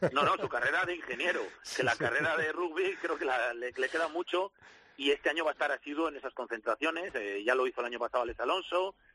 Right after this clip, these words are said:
Speaker 2: lo que tú cuentas ahora, Iñi-, Iñaki Mateo, eh, bueno, eh, eh, Cisneros, por ejemplo, si, eh, una de las características que te daba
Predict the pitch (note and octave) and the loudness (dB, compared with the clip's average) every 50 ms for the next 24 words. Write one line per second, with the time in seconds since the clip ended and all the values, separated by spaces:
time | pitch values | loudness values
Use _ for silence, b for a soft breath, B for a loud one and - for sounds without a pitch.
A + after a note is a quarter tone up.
0 | b b _ - A2+ A#2+ B2 - D3+ C3+ - C#3 C3+ B2 A#2+ A2+ G#2+ A2+ C3+ E3 | b b _ -2 0 0 0 0 0 2 2 0 2 0 -2 0 2 2 2 2
1 | E3 D#3+ E3+ D#3 - - B2+ A#2+ A#2+ B2+ B2+ B2 B2 B2 A#2 A#2+ B2 A#2+ - A2+ | 2 2 2 0 -2 -6 -12 -16 -12 -8 -4 -4 -4 -2 0 0 0 0 0 -2
2 | A#2 A#2 - F#3 F#3 F#3 F3+ F3+ F3+ F3 b b b b b b b b - G#2+ | -2 0 2 4 4 4 4 4 2 -2 b b b b b b b b 0 0
3 | A2 A2 G#2+ G#2 G#2 G#2+ G#2 B2 D#3 E3+ F3 F3+ F#3 F#3 D#3+ C#3 C3+ C3 B2+ - | 2 2 2 0 0 0 2 2 2 2 2 0 0 0 0 0 -2 -4 -2 -2
4 | C3+ C#3 - - - - E3+ C#3+ C#3 D#3 D3+ D3+ D3+ - - C#3 C3 - D#3 D3+ | -4 -4 -4 -6 -4 -4 -4 2 4 4 6 6 4 2 0 0 0 0 -2 -4
5 | D3 D#3 D#3 D#3 - - B2 A#2+ B2 A#2+ A#2+ B2+ B2+ B2+ C#3+ C#3+ C#3 C#3 C3 B2 | -2 -2 -4 -4 -4 -6 -4 0 0 2 2 2 0 -2 -2 -2 2 2 2 2
6 | - C3+ B2 - C3 B2 - - B2+ B2 - - - C3 B2+ C3 C3 B2+ A#2 | 2 0 -2 -2 -4 -8 -6 -4 -2 -2 -2 -2 -4 0 2 2 4 4 2